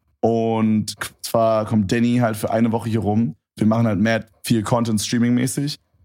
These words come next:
Ähm, lass uns obvious, also wir treffen uns dann halt bei der Corona-Teststation, lass uns beide testen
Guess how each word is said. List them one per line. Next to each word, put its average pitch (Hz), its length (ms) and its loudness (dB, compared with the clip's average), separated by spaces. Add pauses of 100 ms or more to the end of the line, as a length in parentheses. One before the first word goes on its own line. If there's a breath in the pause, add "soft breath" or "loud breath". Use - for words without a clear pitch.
(200)
Ähm, 110 300 2
lass 113 180 -2
uns 117 200 -2
obvious, 113 340 -2
also 98 200 -2
wir 104 100 0
treffen 110 260 -2
uns 104 140 -2
dann 110 140 -2
halt 101 220 -2
bei 107 80 -4
der 110 120 -2
Corona-Teststation, 110 960 0
lass 101 140 -4
uns 107 100 -4
beide 110 180 -2
testen 107 540 -2